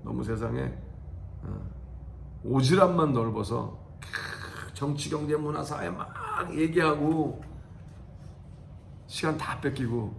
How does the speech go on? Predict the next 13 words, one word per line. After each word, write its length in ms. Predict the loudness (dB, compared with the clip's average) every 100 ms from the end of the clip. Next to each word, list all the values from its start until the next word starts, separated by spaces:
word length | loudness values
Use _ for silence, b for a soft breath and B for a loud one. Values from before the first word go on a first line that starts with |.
| -10 -8
<laughs> 440 | -8 -8 -12 0
해야 120 | 4
할 140 | 6 6
일을 140 | 4
못하는 420 | 2 2 2 0
그런 180 | 0 -2
자가 180 | 0 0
되지 200 | 0 0
마시고 760 | -2 -4 -6 -6 -4 -6 -6 -10 -14 -14 -14 -14 -14 -14 -12 -12 -10 -10 -10 -12 -12 -12 -14 -14 -14 -14 -14 -14 -12
다윗집의 540 | -4 4 6 6 6 8
열쇠를 440 | 6 4 2 2 0
어깨에 540 | -2 2 2 2 -2 -12 -16 -16 -18 -16 -16 -16 -16 -14 -14 -16 -14 -14 -12 -12 -12
둔 280 | -2 -2 -2